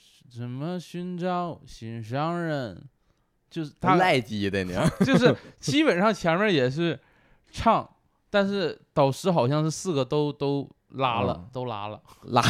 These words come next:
Speaker 2: 拉
Speaker 1: <laughs> 都拉杆儿了，
Speaker 2: 现场。
Speaker 1: 都拉杆儿了。
Speaker 2: <laughs> 拉了是啥呀？
Speaker 1: <laughs> 不是，都，都在现场拉了。然后那个，就是这个还挺打动人，这种民谣的歌曲。
Speaker 2: 对。
Speaker 1: 再一个，我还比较喜欢这个，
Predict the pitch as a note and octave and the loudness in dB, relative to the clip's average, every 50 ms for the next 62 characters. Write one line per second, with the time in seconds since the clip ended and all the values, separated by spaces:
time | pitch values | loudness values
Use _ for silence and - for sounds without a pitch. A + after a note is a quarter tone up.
0 | G2+ A2 E3 D3+ C#3+ C#3+ A#3+ G#3 E3+ G3+ G3+ G3 G#3+ A3 G#3+ - - G3+ F#3 - | 4 6 6 8 8 10 10 10 10 8 8 10 10 10 10 10 10 8 8 8
1 | F#3 D3 - A#3+ D#4 F3+ D#3 F3+ G3 G3+ F#3+ F3 F#3+ G3 F3 E3 D3 - G#3+ G3 | 6 4 4 2 2 2 2 0 2 4 6 6 6 8 6 6 6 6 6 6
2 | G3+ G#3 G#3 G3+ F#3+ G3+ G#3+ G#3+ G#3+ A3 A3 G#3 F#3 F#3+ F3 D#3+ - - F2+ F#2 | 6 6 6 4 6 6 4 4 4 4 2 2 0 -2 -2 -2 -4 -4 -6 -6
3 | G2+ G#2 G#2+ G#2 - _ E3+ - F3 E3+ D#3 D#3 - - D#3+ - - - C#3 E3 | -6 -4 -4 -6 0 _ 2 2 2 0 -4 -4 -2 -2 -4 -4 -2 -2 -2 -2
4 | C3 - - - D#3+ E3 E3 E3+ F3 G3 G3+ E3+ C#3+ C3+ E3 E3 D#3 D3+ B2+ A2+ | -2 -4 -2 -2 -2 0 0 -2 -2 0 2 2 2 2 0 -2 -2 -2 -4 -2
5 | A#2 A2 A2 G#2 G#2 - D#3+ A2 A#2 A2 A#2 - F3+ D#3+ F3+ C#3 D3+ E3+ G3+ G3+ | -2 -2 -2 -2 -4 -6 -8 -10 -8 -8 -8 -10 -10 -6 0 2 4 4 4 2
6 | G3+ G#3 G#3 F#3+ E3 E3 D#3 D3+ D3 C#3+ C3+ B2 B2 B2 B2 C#3+ E3+ D#3+ D#3+ D3+ | 0 0 -2 2 4 6 6 8 8 6 6 4 2 0 -2 -4 -4 -4 -4 -4
7 | D3 F#3 F#3+ D#3+ D#3 D3 D3 D#3+ D#3+ D3 D#3+ E3+ E3+ D3 A#2 C3+ C#3 C3 A#2 G#2+ | -2 -2 0 0 0 -2 -2 -2 -2 -2 -2 0 2 2 2 0 -2 -2 -2 -4
8 | A2+ A#2+ C3+ C#3 B2+ A2+ A2+ A2 G2+ A2+ G#2+ G#2 G#2 G#2+ A2 G#2+ G#2+ A2 A2 - | -2 -2 -2 -2 -2 0 0 2 2 0 0 -4 -4 -6 -6 -6 -6 -6 -6 -8
9 | - - - - _ _ - A3 A3+ G3+ F#3+ F3+ F#3+ F#3 D#3+ C#3+ C#3 D#3 D#3+ E3+ | -12 -16 -16 -20 _ _ 2 4 4 4 4 2 2 2 2 2 4 4 2 2
10 | D3+ D3 E3 E3+ E3+ C#3 C3+ B2+ B2+ C#3 C3+ D3 C#3+ C#3+ B2 A#2+ A#2+ A#2 A2 F#2 | 0 0 0 0 0 -2 -4 -6 -4 -4 -4 -4 -6 -6 -6 -4 -4 -2 -4 -4